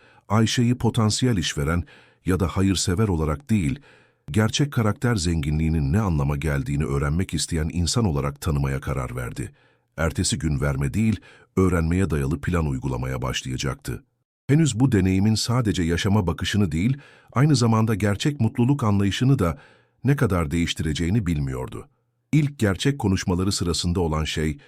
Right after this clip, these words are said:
tüm beklentilerini aştı. Ahmet, sonraki üç günü Ayşe'ye doğal ve samimi şekilde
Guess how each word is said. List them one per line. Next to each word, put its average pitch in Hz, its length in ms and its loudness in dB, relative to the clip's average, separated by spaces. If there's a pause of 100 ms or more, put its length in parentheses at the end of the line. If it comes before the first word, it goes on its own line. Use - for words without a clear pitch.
(300)
tüm 139 240 4
beklentilerini 80 680 -2
aştı. - 520 -6 (420)
Ahmet, 104 420 0 (180)
sonraki 120 440 2
üç - 300 0
günü 110 460 2
Ayşe'ye 101 520 0
doğal 113 360 0
ve 104 100 2
samimi 104 460 2
şekilde 98 520 -2